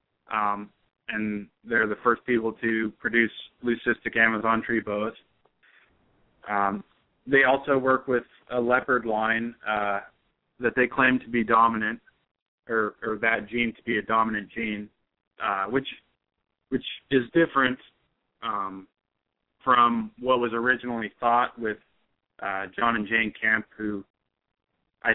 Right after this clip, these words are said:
think originally produced a leopard, or I don't exactly know how that goes, but that was supposed to be a recessive gene. Um, but I do know that there have been several imported leopards, uh,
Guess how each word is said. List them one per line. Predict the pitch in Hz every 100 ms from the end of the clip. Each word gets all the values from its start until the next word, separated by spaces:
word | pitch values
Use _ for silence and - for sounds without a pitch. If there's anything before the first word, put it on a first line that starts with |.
| -
think | 135 123
originally | 113 113 120 117 120 117
produced | 117 113 110 117 120 123
a |
leopard, | 113 117 120 120 110
or | - 104 104 101 _ _ _ _ -
I | 147
don't | 139 120
exactly | 104 113 107 101
know | 101 101
how | 101
that | 95 95 -
goes, | 95 90 _ _ _ -
but | 123
that | 143
was | 151 -
supposed | - 127 123 -
to |
be | 113 107
a |
recessive | 101 101 - 110 - 92 87
gene. | 107 107 113 - _ _ _ _ _ _ _ _ _ _ _ _ - _ _ _ _ _
Um, | 107 107 104 101 _ _ _ _ 117
but | 135 135 -
I | 123 120
do | 151
know | 160 143 139
that | 120
there | 135 123
have | 117
been | 117 110 -
several | 135 135 139 123
imported | 127 127 135 123 113
leopards, | 110 107 110 107 107 _ _ _ _ _ _ _ _ _ -
uh, | 104 104